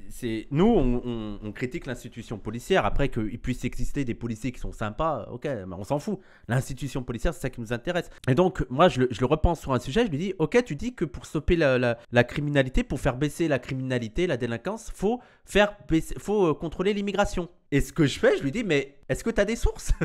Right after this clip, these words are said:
<laughs> Je veux dire, tu t'appelles, euh, tu, tu, tout ce que tu fais, c'est des travaux.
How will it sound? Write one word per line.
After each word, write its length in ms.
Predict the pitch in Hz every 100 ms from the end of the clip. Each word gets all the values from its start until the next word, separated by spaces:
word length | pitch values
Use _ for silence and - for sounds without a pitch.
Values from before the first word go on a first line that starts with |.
| -
<laughs> 0 |
Je 720 | 190 190 202 - - - _
veux 60 | 160
dire, 120 | 240
tu 100 | 254
t'appelles, 440 | 175 156 233 254 208
euh, 160 | 147 139 - _
tu, 160 | - 147
tu, 180 | 165 139
tout 160 | 247
ce 80 | 254
que 80 | 262
tu 160 | -
fais, 180 | 190 247
c'est 120 | -
des 120 | 156 143
travaux. 520 | - 156 175 214